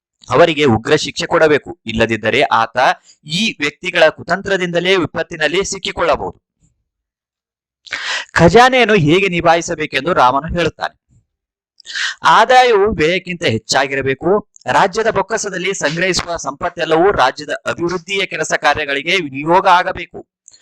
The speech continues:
ಖಜಾನೆಯನ್ನು ಬರಿದುಗೊಳಿಸಬಾರದು. ಬರಿದಾಗಿದೆ ಎಂದು ತುಳುಕುವಷ್ಟು ತುಂಬಿಸಿಕೊಳ್ಳಲು ಅನರ್ಥ ಅನ್ಯಾಯಗಳ ಮಾರ್ಗವನ್ನು ಹಿಡಿಯಬಾರದೆಂದು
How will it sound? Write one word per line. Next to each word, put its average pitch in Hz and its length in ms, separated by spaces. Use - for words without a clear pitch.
ಖಜಾನೆಯನ್ನು 202 720
ಬರಿದುಗೊಳಿಸಬಾರದು. 170 920
ಬರಿದಾಗಿದೆ 160 680
ಎಂದು 160 340
ತುಳುಕುವಷ್ಟು 175 640
ತುಂಬಿಸಿಕೊಳ್ಳಲು 185 800
ಅನರ್ಥ - 480
ಅನ್ಯಾಯಗಳ 180 680
ಮಾರ್ಗವನ್ನು 151 600
ಹಿಡಿಯಬಾರದೆಂದು 147 840